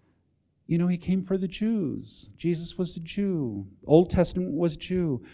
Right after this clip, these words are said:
The prophets were Jewish. The apostles were Jewish. It's all Jewish. Maybe God only loves the Jews. No, that's his starting point. His goal was, "I'm gonna reach the whole world,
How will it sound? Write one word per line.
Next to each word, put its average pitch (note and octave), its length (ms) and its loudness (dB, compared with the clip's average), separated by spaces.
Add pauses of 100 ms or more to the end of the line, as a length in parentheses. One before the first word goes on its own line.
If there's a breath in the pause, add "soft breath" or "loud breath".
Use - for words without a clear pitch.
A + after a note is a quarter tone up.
(100)
The D#3 80 -2
prophets F3 580 0
were F3 180 2
Jewish. F3+ 400 0
The D#3 100 -4
apostles D#3 440 -4
were F3 160 0
Jewish. E3+ 380 -2
It's C#3 160 -6
all E3 180 4
Jewish. C#3 640 0 (640)
Maybe F3 260 4
God F3+ 240 4
only F3 240 4
loves E3 360 2
the F3 120 -2
Jews. D#3 920 -2 (1120)
No, F2+ 920 -6 (100)
that's B2+ 260 -2
his D3 140 2
starting C#3 600 4
point. D#2+ 480 -4 (600 soft breath)
His C#3+ 280 2
goal D#3 340 6
was, D#3 280 4 (320 loud breath)
"I'm D#3 200 6
gonna D#3 220 8
reach D#3 340 2
the D3+ 140 2
whole D#3+ 320 2
world, D#3+ 340 4